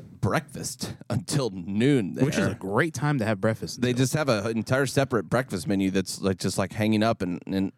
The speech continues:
Speaker 1: I said, "If this, is this still available?" And she said, "Yeah, until noon." I was like, "That's amazing. Like, more people should do that." So I got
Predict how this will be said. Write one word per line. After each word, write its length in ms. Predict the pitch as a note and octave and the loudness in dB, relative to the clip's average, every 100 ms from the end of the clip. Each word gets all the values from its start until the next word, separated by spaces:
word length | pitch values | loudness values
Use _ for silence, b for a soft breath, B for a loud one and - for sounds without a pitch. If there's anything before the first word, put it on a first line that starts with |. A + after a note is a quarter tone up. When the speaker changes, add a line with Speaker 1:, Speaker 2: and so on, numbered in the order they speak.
| _ | _
Speaker 1:
I 100 | F2+ | -6
said, 200 | F#2+ G2+ | -2 -2
"If 120 | F2+ E2+ | -2 -6
this, 260 | F2 - | -8 -4
is 160 | G2 F#2+ | -4 -2
this 140 | G2+ | -2
still 180 | - F2+ | 2 0
available?" 380 | F#2+ C#3 B2 - | 2 0 -2 -4
And 100 | - | -8
she 120 | - | -10
said, 160 | - - | -12 -6
"Yeah, 160 | G#2 A2 | -2 0
until 240 | F#2 F#2+ | 2 2
noon." 260 | F#2 B2+ G#2+ | 4 4 2
I 20 | - | -2
was 120 | - | -10
like, 100 | - - | -10 -8
"That's 220 | A2 - | -6 -4
amazing. 460 | G#2 A2 A#2+ C#2 B1 | -2 2 0 -2 -4
Like, 140 | F#2 - b b b | -6 -6 b b b
more 260 | - F2+ F2+ | 0 2 4
people 340 | - F#2 - | 2 2 0
should 200 | F#2+ A2 | 0 0
do 140 | G2 A#2+ | 2 2
that." 240 | F#2+ - B B B | 2 -4 B B B
So 340 | - F#2+ F2+ F2 | -2 2 4 2
I 160 | - F#2 | 0 0
got 260 | G#2 G#2 | 0 -2